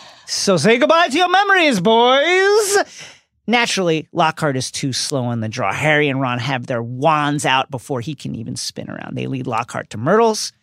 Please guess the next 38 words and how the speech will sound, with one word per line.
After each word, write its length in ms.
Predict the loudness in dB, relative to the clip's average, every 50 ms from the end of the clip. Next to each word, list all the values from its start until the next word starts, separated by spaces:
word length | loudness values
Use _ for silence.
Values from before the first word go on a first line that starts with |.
| _ _ _ _ _ _
where 100 | -4 -2
they 140 | -2 0 0
ask 320 | 0 0 0 -2 -4 -6
her 260 | -4 -4 -4 -6 -8 -12 _ -10
about 200 | -6 -6 -4 -4
how 160 | -4 -4 -4
she 160 | -4 -8 -8
died. 240 | -8 -8 -8 -8 -8
She 140 | -8 -8 -8
tells 320 | -2 0 0 0 0 -2
them 240 | -8 -10 -12 -14 -20 _ _ _ _ _
about 160 | -10 -10 -10 -8
crying 340 | -8 -6 -6 -4 -4 -4
in 60 | -6 -6
a 40 |
bathroom 380 | -6 -4 -6 -6 -6 -8 -10 -10
stall 360 | -10 -10 -10 -8 -8 -6 -6
after 340 | -8 -8 -10 -14 -18 -18 -16 -12 -10
Olive's 360 | -8 -8 -8 -8 -10 -12 -16
bullying 440 | -16 _ -14 -12 -12 -12 -12 -12 -10
and 100 | -12 -12
about 220 | -12 -12 -12 -14 -16 _ _ _
hearing 400 | -12 -6 -4 -2 -2 -2 -2 -2
a 40 |
strange 340 | -4 -6 -8 -6 -8 -8 -8
voice, 260 | -8 -8 -8 -8 -6
a 60 | -8 -10
boy's 480 | -10 -10 -4 0 2 2 2 2 0
voice, 520 | 0 0 0 0 0 -2 -4 -10 -12 -12 -16 _ _ _ _ _ _
and 80 | -8 -6
about 120 | -6 -6 -6
seeing 220 | -6 -4 -4 -4
a 100 | -4 -4
pair 380 | -6 _ -12 -10 -4 -2 -2 -2
of 180 | -2 -4 -8
great 440 | _ -20 -16 -10 -6 -6 -6 -6 -8 _ _ _ _ _
yellow 480 | -8 -6 -6 -4 -2 -2 -2 -4 -4 -8 _ _
eyes. 320 | -6 -6 -6 -6 -10 -12